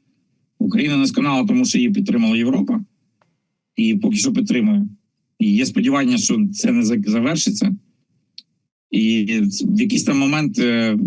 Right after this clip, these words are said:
європейцям просто треба буде сказати, що, ну, вийде там, не знаю, там Зеленський або хто там вийде, і скаже, «Шановні», каже, все закривається. Ми, ми, ми, ми ще тут тиждень протримаємося, але, ну,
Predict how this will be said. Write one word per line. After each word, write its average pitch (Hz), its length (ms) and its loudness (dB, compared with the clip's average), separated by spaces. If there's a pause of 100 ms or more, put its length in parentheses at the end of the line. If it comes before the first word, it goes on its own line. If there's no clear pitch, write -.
європейцям 117 760 0
просто - 320 -2
треба 120 220 0
буде 113 160 0
сказати, 101 380 0
що, 98 200 -4 (120)
ну, 110 140 2
вийде 110 240 2
там, 92 240 2
не 98 120 0
знаю, 95 260 0
там - 160 0
Зеленський 104 420 0
або 95 260 0 (840)
хто - 140 -4
там 196 140 2
вийде, 233 260 2 (240)
і - 40 -2
скаже, 202 280 -2
«Шановні», 208 300 2
каже, - 180 -6 (1000)
все - 220 -2
закривається. 139 760 -2 (540)
Ми, 254 240 0
ми, 135 260 0
ми, 131 200 0
ми 139 140 -2
ще - 140 -2
тут - 160 -2
тиждень 131 300 0
протримаємося, 104 800 0
але, 101 440 0
ну, 226 300 0